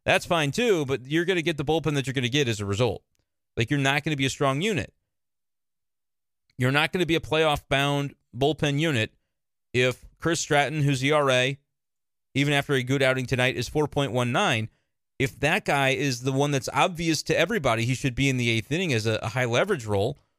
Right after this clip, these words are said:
then I think you're gonna, over the course of time, math is going to tell you you're gonna get similar results because four point one nine is not a setup man Z R A. It's not a closer Z R A. Yeah, he looked good for an inning tonight.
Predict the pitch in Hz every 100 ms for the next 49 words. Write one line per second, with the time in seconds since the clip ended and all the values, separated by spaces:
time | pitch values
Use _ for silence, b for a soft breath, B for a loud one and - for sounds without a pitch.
0 | _ _ _ _ _ _ _ _ _ _
1 | - 170 190 269 269 359 339 247 170 -
2 | 196 196 - 233 - 180 233 233 135 135
3 | 208 226 170 143 165 143 170 175 135 156
4 | 147 139 - 160 165 156 135 120 98 -
5 | - _ _ _ _ _ - 120 123 -
6 | 175 180 156 160 156 185 151 143 120 123
7 | 156 - _ - 135 165 160 143 147 139
8 | 139 139 139 156 - _ _ _ _ _
9 | _ _ _ - - 120 127 147 170 135
10 | 113 113 98 98 - - _ _ _ _
11 | _ _ _ _ _ _ _ _ 139 185
12 | 165 175 - 185 147 165 175 156 110 95